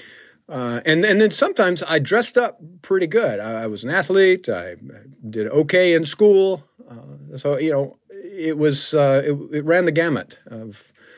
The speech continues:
um, you know, visible rebellion and all the things that go with that, uh, to, uh, again, dressing up pretty good and, and looking all right. But again,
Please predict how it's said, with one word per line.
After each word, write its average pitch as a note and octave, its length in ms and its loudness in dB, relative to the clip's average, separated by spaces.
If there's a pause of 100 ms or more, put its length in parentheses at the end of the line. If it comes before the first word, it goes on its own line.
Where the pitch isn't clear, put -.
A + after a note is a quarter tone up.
(280)
um, G#2+ 680 -4 (280)
you A#2+ 120 -8
know, F#2+ 300 -10
visible E3 540 2
rebellion D#3+ 720 2
and A2 200 -6
all C#3 180 -4
the C#3 100 -4
things D3+ 360 0
that C#3+ 80 0
go D3 180 4
with C3+ 160 2
that, G3 380 0 (240)
uh, A2+ 400 -6
to, C3+ 500 0
uh, B2 140 4
again, B2+ 400 -2
dressing B2 320 -4
up A#2+ 120 -8
pretty B2+ 200 -4
good B2 260 0
and, G2+ 260 -10
and G#2+ 140 -6
looking A2 240 -6
all G#2+ 140 -6
right. G2 260 -6
But G2+ 240 -10
again, B2+ 320 -4